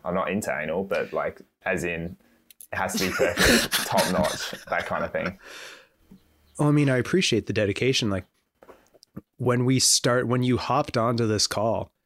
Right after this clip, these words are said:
Speaker 2: it was probably, like, forty-five minutes between when you hopped on to when we
Speaker 1: <laughs>
Speaker 2: actually started recording,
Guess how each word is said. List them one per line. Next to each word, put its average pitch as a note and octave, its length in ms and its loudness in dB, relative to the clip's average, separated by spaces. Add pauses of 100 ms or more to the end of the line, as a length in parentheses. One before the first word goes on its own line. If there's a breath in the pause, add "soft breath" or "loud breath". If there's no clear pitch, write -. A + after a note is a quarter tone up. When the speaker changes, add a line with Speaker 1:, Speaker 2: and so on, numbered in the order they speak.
(380 soft breath)
Speaker 2:
it A2 140 -2
was A2+ 140 0
probably, A#2+ 600 2
like, G#2 180 0
forty-five A#2 720 2
minutes A2+ 320 0
between G#2 380 -2
when G#2+ 140 0
you G2+ 100 0
hopped A#2+ 320 0
on A#2+ 340 0 (240)
to - 260 -4
when A2 120 0
we G#2+ 120 0
Speaker 1:
<laughs> - 20 -6
Speaker 2:
actually A2+ 400 0
started A2+ 420 2
recording, G#2+ 540 0